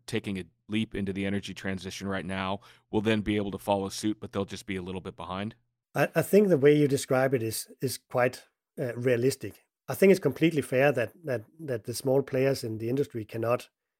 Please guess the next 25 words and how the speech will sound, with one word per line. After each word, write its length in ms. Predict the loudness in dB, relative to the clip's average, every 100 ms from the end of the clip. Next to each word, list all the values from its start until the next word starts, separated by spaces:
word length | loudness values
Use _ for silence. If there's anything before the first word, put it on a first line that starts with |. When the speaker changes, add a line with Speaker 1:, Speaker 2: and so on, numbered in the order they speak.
| _ -8
Speaker 2:
uh, 240 | -6 -6 -8
make 320 | 0 0 0
the 120 | -6
types 340 | -4 -2 -2 -2
of, 220 | -8 -10 -10
of 100 | -8
investments, 680 | -2 -2 -2 -10 -10 -14 -14 -10
uh, 280 | -8 -10 -8
and, 260 | -8 -10 -14 -12
and 180 | -12
bets, 400 | -2 -2 -2 -12 -12
uh, 80 | -8
if 320 | -6 -6 -10
you 60 | -8
will, 240 | -6 -6 -8
that 260 | -8 -6
we 160 | -2 -2
do. 240 | 0 -2 -4 _ _ _ _ _
But 160 | -2 2
part 200 | 4 6
of 60 |
this 160 | 6 4
is 120 | 4
also 300 | 4 6 4
to, 340 | 2 2 2